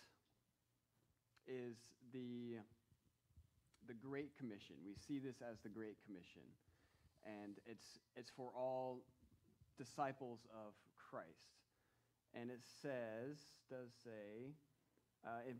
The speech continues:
starting in verse nineteen, it says, "Therefore, and go and make disciples of all nations, baptizing them in the name of the Father, and of the Son, and of the Holy Spirit, and teaching them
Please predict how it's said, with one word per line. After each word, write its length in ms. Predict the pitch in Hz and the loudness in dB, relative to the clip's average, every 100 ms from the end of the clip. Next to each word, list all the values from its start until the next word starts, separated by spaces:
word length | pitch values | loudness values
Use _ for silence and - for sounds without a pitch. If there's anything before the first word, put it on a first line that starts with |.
| - | -4
starting 300 | - 151 147 | 2 4 6
in 100 | 139 | 4
verse 220 | 127 127 - | 2 -2 0
nineteen, 640 | 123 120 - 135 104 107 127 | 2 0 -2 -2 -2 -2 -4
it 760 | - - _ _ _ _ - | -8 -20 _ _ _ _ -8
says, 140 | 131 117 | -6 -2
"Therefore, 680 | 131 160 180 - 123 110 113 117 - _ - _ - | 4 6 4 2 0 0 -2 -6 -14 _ -20 _ -4
and 100 | 120 117 | -2 2
go 460 | 143 151 160 165 - - - | 4 6 4 2 -2 -14 -6
and 160 | 123 123 | 0 2
make 260 | 127 123 - | 0 -2 -4
disciples 600 | 117 120 107 107 98 - 113 | -2 0 0 -2 -6 -8 -4
of 100 | 123 | 4
all 180 | 156 | 6
nations, 640 | 147 117 98 - 50 - - - _ _ _ _ - | 6 4 -2 -8 -16 -20 -20 -20 _ _ _ _ -4
baptizing 560 | 131 143 147 143 135 135 | 2 4 4 0 2 0
them 180 | 139 135 | 2 2
in 80 | 120 | 0
the 60 | |
name 200 | 117 123 | 2 2
of 60 | 151 | 2
the 80 | 156 | 2
Father, 400 | 143 120 117 120 135 - _ _ _ _ _ _ | 4 4 4 0 -4 -12 _ _ _ _ _ _
and 120 | 110 117 | -2 0
of 100 | 123 | 0
the 80 | |
Son, 420 | 120 135 120 117 113 - - _ _ _ _ - | -4 -2 0 0 -4 -10 -20 _ _ _ _ -8
and 80 | 117 | -4
of 60 | 110 | -4
the 60 | 104 - | -6 -4
Holy 340 | 123 120 110 113 - - | -2 0 -2 -4 -14 -14
Spirit, 400 | - 110 92 52 - _ _ _ _ _ _ _ _ _ _ - | -6 -2 -2 -6 -16 _ _ _ _ _ _ _ _ _ _ 0
and 400 | 180 151 139 151 - - - | 4 4 4 2 -4 -14 -2
teaching 340 | 269 - 135 | 0 2 0
them 300 | 113 113 139 | 0 2 2